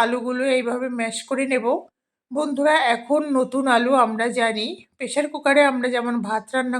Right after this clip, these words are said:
করলে গরম গরম না খেলে ঠান্ডা হয়ে গেলে সেটা শক্ত হয়ে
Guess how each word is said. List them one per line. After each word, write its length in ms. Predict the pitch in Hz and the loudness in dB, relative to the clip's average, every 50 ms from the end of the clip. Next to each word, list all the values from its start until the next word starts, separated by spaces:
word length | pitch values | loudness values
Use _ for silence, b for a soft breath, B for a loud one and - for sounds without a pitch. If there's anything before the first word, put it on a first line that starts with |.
| 247 - | -2 -2
করলে 220 | 233 226 226 233 269 240 - | -2 -2 -2 -2 -2 0 2
গরম 240 | 226 220 220 233 240 247 | 2 2 2 0 -4 -4
গরম 240 | 247 247 247 247 240 240 233 | -2 -2 -2 -2 -2 -2 0
না 100 | 226 226 226 226 226 | 0 0 -2 -2 -4
খেলে 260 | - 254 247 226 220 269 - - _ _ _ _ _ _ _ _ _ | -2 -2 0 0 0 -2 -4 -8 _ _ _ _ _ _ _ _ _
ঠান্ডা 340 | - 254 254 254 262 277 285 285 | -8 -6 -6 -4 0 2 4 4
হয়ে 140 | 294 294 285 | 4 4 2
গেলে 160 | 285 269 277 311 320 - _ - - | 0 0 -2 -2 -4 -6 _ -18 -8
সেটা 220 | - 262 226 240 233 233 - | -6 -6 -4 -4 -4 -4 -4
শক্ত 280 | 247 240 233 233 - - 294 269 | -4 -4 -4 -6 -4 -2 -2 0
হয়ে 160 | 269 262 247 | 0 0 0